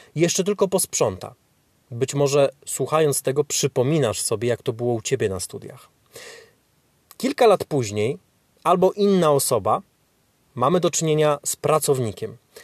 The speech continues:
Pracownik ma robić ważne zadanie. I zaraz to zadanie zacznie. Za chwileczkę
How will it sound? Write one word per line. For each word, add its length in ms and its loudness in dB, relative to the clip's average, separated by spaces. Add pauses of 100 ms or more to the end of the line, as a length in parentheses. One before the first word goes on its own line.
(160)
Pracownik 640 2
ma 100 2
robić 340 0
ważne 680 2
zadanie. 500 -2 (300)
I 80 -4
zaraz 300 4
to 120 -4
zadanie 340 4
zacznie. 400 0 (160)
Za 180 2
chwileczkę 560 2